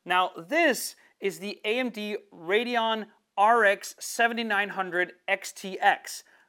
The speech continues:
This has a DisplayPort two point one and the amount of bandwidth needed in order to run this monitor at full tilt. Nvidia, in their infinite wisdom,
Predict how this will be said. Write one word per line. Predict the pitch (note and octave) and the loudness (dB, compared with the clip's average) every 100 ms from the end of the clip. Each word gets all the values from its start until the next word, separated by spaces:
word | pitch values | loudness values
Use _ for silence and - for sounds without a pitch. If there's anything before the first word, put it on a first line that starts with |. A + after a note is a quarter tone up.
| - | -12
This | C#3 C4+ F4 | 0 2 2
has | - G3 E3+ | 0 0 0
a | E3 | -2
DisplayPort | D3+ D3+ - F3 E3+ E3 D3+ C#3 - _ _ - | -6 -10 -8 -4 -4 -2 -2 -2 -6 _ _ -14
two | - E3+ | -10 -8
point | - C#3 E3+ | -6 -8 -4
one | D#3+ A2 - _ _ _ | -6 -6 -18 _ _ _
and | G#3+ A#3 A#3 A3 | 2 2 2 -4
the | F3+ F#3+ | -6 -4
amount | F#3 E3+ | -2 -4
of | E3 | -4
bandwidth | F3 F3 E3 E3+ | -2 -2 -4 -8
needed | F3+ A3+ D4+ F#3+ D#3+ - _ - | -8 -6 -2 0 -2 -6 _ -4
in | G#3 | -2
order | G#3 G#3 | 0 -2
to | G3 G3 | -2 -6
run | E3 E3+ A#3+ D#4 | -4 0 0 2
this | B3+ F#3 | -2 -2
monitor | E3+ D3+ D3 C#3+ D3 - _ - | -2 -2 0 -2 -4 -6 _ -4
at | F3+ F#3 | -2 -2
full | - - G3 F3+ | -6 -2 0 0
tilt. | F3+ - B3+ C#3+ - _ _ _ _ _ _ _ _ - | -2 -4 -2 -4 -14 _ _ _ _ _ _ _ _ -6
Nvidia, | F3 G3+ D#4+ G#3+ E3+ | -4 -2 0 2 0
in | D#3 D3+ | -2 -6
their | D#3 | -6
infinite | E3 D3+ C#3+ F3 D3+ C#3+ | -6 -10 -10 -8 -8 -8
wisdom, | E3 D4+ - E3 | -6 -6 -4 -6